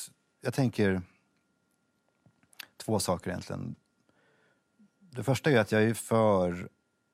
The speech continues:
jag är för att det finns spel, spel, att man kan spela. Jag är för att det finns kasinon, jag är för att det finns online-kasinon.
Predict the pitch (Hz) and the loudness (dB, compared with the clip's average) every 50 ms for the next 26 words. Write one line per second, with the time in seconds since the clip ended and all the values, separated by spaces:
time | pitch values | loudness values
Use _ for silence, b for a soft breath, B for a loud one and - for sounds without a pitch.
0 | _ _ _ _ - 151 165 - - 160 165 135 98 - 95 - - 143 156 156 | _ _ _ _ 0 0 0 2 2 0 2 2 0 -2 -4 -4 -4 -4 -4 -4
1 | - - - - - 101 92 95 110 107 - - 117 107 101 - 92 90 92 - | -6 -6 -6 -6 -4 -4 -4 -6 -6 -8 -6 -4 -2 -2 -2 -2 -4 -4 -6 -4
2 | - 98 - 95 95 - - 104 98 90 92 95 92 - _ _ - - 110 113 | -4 -4 -4 -4 -4 -4 -4 -4 -4 -4 -6 -8 -12 -14 _ _ -8 -4 -4 -2
3 | - - 104 92 101 85 101 92 - - 95 - - 135 147 170 170 165 139 123 | 0 0 0 0 0 0 0 -2 0 -2 -4 -2 0 0 0 0 0 0 0 0
4 | 110 - 110 117 110 107 101 - 107 95 87 - 101 92 - 98 92 92 95 95 | -2 -2 -2 -2 -2 -2 -2 -2 -2 -2 -2 -2 -4 -4 -2 -4 -4 -2 -2 -4
5 | 90 90 - 90 - 95 90 110 | -4 -6 -8 -12 -12 -12 -12 -14